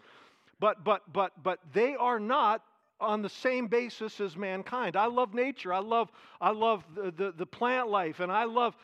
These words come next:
I love the, the, the terrain and geography, and I love all of God's creation, but, but it's not on the same level as mankind. Mankind is unique.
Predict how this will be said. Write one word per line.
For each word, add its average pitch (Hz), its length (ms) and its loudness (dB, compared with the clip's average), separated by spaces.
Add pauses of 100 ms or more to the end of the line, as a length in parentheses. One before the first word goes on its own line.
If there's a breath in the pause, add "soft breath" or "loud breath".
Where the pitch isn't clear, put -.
(180 loud breath)
I 180 80 0
love 208 300 0
the, 165 160 -2 (240 soft breath)
the, 156 100 -6
the 160 220 -6
terrain 220 580 0
and 175 140 -6
geography, 202 760 0
and 165 100 -6
I 180 100 -2
love 233 260 0
all 247 360 2
of 165 120 -4
God's 214 340 -2
creation, 214 800 -4
but, 175 160 -2 (260 loud breath)
but 208 140 0
it's - 180 -8
not 285 240 2
on 233 140 0
the 208 80 -4
same 220 360 -2
level 208 460 0
as 170 240 -6
mankind. 190 720 -4
Mankind 208 540 -6
is 170 160 -12
unique. 190 280 -8